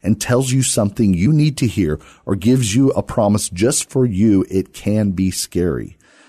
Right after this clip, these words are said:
Jesus is more powerful than we imagine. Jesus purposely did big things, miracles, healings,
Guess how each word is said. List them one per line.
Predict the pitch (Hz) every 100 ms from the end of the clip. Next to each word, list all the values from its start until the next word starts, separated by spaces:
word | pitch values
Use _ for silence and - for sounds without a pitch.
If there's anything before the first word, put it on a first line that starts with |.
| _ _
Jesus | 95 - 127 90 78 73
is | 78
more | 82 87
powerful | - - 117 107 71 - 69
than | 82 80
we | 82
imagine. | 78 76 80 92 - 50 - _ _ _ _
Jesus | - 113 98 82
purposely | - - 143 139 95 - 78 87
did | 85 98 95 76
big | 101 78
things, | - 110 90 76 -
miracles, | 101 120 95 87 76
healings, | - 131 120 92 78